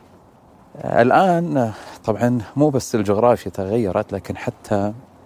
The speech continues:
حتى نمط الحياة تغير تمامًا. فبالتالي تجربة مثلًا آدم في الرياض صارت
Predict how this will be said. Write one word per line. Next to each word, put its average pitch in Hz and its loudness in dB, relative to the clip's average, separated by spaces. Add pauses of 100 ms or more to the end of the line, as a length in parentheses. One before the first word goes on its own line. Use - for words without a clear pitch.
(1300)
حتى 92 -2 (180)
نمط 107 0
الحياة 117 0
تغير 104 0
تمامًا. 98 -2
فبالتالي 98 -2
تجربة 101 0
مثلًا 95 -2
آدم 95 0
في - -10
الرياض 98 0 (800)
صارت 135 0